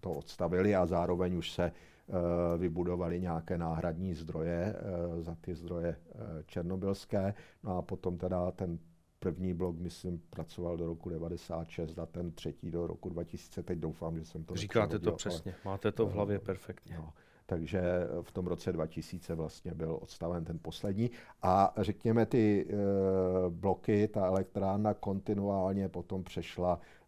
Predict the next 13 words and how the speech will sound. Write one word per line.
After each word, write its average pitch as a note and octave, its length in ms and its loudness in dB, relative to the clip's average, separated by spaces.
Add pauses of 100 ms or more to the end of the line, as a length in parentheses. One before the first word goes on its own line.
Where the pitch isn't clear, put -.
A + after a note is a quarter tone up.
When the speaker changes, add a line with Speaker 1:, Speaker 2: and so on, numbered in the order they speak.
Speaker 1:
eh, F#2 40 0
do F2 120 2
fáze F2 520 2
takzvaného F2 640 -2
vyřazování, F#2+ 1000 2 (300)
eh, G2 180 2
které G#2 300 8
probíhá G2 840 4
v - 80 -20
současné G2 600 -2
době, G#2+ 640 2
kde G2 400 2 (100)
zhruba F#2+ 680 2